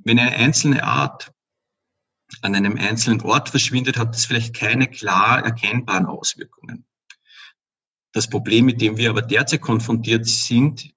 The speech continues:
weltweit, in Österreich, aber auch in Währing, sicherlich,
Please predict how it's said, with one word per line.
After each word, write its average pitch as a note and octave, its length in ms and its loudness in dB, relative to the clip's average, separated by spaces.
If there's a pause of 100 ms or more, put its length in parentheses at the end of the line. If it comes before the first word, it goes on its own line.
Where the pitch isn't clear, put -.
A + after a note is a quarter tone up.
(140)
weltweit, A2+ 760 0
in G#2+ 100 -8
Österreich, A2 560 0
aber F#2+ 160 0
auch - 120 -6
in A2 200 -4
Währing, G#2+ 400 0 (760)
sicherlich, A#2 520 -4